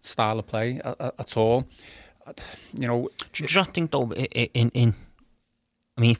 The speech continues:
Speaker 2: certainly for me, ahead of the Burnley game, I, I felt he should have made,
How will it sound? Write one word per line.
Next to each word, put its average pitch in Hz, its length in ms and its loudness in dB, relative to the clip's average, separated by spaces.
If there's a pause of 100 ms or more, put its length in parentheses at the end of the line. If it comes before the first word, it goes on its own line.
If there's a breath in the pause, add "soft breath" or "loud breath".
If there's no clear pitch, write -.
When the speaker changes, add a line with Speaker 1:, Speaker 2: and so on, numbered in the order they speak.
Speaker 2:
certainly 123 340 0
for - 120 -2
me, 110 260 2 (600 loud breath)
ahead 110 200 -4
of 110 40 -4
the 110 60 0
Burnley 107 260 2
game, 104 240 2 (400 loud breath)
I, 110 160 2
I 113 120 2
felt 120 220 0
he 117 60 -4
should 113 180 -2
have 107 100 2
made, 113 260 0